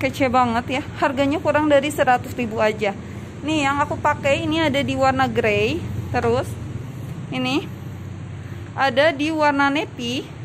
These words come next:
ada di warna dusty, ada di warna mocha, sama ada di warna, ini apa? Silver. Sama ada di warna silver ya.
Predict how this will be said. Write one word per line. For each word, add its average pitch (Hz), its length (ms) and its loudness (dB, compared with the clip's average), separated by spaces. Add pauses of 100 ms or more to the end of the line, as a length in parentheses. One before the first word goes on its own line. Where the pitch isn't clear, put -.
(500)
ada 254 240 4
di 262 160 0
warna 262 320 2
dusty, 254 560 -2 (240)
ada 254 240 2
di 254 160 2
warna 254 320 2
mocha, 254 400 0 (560)
sama 254 480 2
ada 262 560 4
di 262 240 -2
warna, 247 800 4 (1120)
ini 294 160 0
apa? 220 240 0
Silver. 262 480 0 (320)
Sama 262 240 4
ada 262 160 2
di 247 160 -4
warna 226 320 0
silver 214 480 -4
ya. 190 160 -6